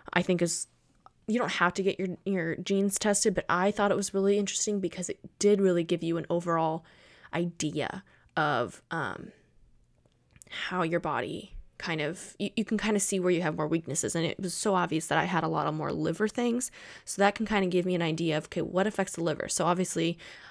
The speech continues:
I know that I'm really, um, I don't do well with alcohol. So, like, just certain things that I've noticed, or, like, I don't do well with caffeine, all these different things that have, that are, um, you know, that have to do with the liver and how it breaks down or how it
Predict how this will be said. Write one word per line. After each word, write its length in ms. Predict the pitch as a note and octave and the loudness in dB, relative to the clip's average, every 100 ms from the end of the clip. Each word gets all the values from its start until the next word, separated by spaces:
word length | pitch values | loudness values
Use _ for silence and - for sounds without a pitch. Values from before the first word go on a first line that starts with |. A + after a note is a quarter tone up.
| - | 0
I 280 | - F3 F#3 | 6 6 6
know 400 | F3+ E3+ F#3 G3 | 4 4 8 8
that 120 | F#3 | 8
I'm 180 | D#3+ E3+ | 0 0
really, 520 | F3+ E3+ - - - - | 2 2 2 0 -4 -4
um, 380 | F#3+ - - F#3+ - - - | -4 -4 -6 -8 -10 -10 -4
I 100 | F3+ | 0
don't 180 | F#3+ | 2
do 100 | F#3 | 0
well 180 | F3+ G#3 | 0 0
with 120 | F#3+ | 0
alcohol. 580 | - F#3+ - G3+ A#3 A#3+ | 0 0 0 4 4 4
So, 260 | - - F3+ | 2 4 6
like, 340 | E3 E3 E3 - - - - - | 4 2 -2 -12 -18 -20 -8 0
just 180 | G3 | 2
certain 240 | - G3+ F#3 | 4 4 4
things 240 | F3+ F#3+ | 4 4
that 100 | F3+ | 4
I've 140 | D#3 E3+ | 2 2
noticed, 480 | E3 F3+ F#3 F3+ - | 4 8 8 8 2
or, 80 | |
like, 200 | - - - | 0 0 0
I 80 | |
don't 140 | F3 E3+ | 0 0
do 60 | |
well 100 | - | -2
with 100 | - | -2
caffeine, 580 | - E3 - G3+ G3+ G3+ - | -4 -6 0 4 4 4 2
all 120 | G#3 | 2
these 180 | A#3 - | 2 2
different 260 | G3 G3 | 0 0
things 220 | F#3 F3+ D#3 | 2 0 0
that 100 | - | -2
have, 160 | - - | -4 -2
that 280 | E3+ - - _ - | 0 0 -4 _ -8
are, 360 | - E3+ - - - - - - _ | -2 0 0 -4 -14 -20 -20 -20 _
um, 380 | F#3 E3 F#3+ F#3+ - - - _ _ - | -6 -4 -6 -10 -16 -20 -20 _ _ -8
you 120 | F#3+ | -6
know, 180 | E2 - - | -6 -10 -6
that 100 | F#3+ | -2
have 140 | F#3+ - | -2 -2
to 80 | |
do 80 | G3 | -2
with 80 | F3 | 0
the 80 | F3 | 4
liver 280 | F3 E3 - | 6 6 2
and 120 | F3 | 0
how 260 | - D#3+ | -2 0
it 100 | D#3 | 0
breaks 280 | - D#3+ - | 0 0 0
down 360 | E3 D#3 E3 D#3 | -2 0 0 0
or 80 | D3+ | -2
how 180 | F3 E3 | 2 2
it 160 | - | 2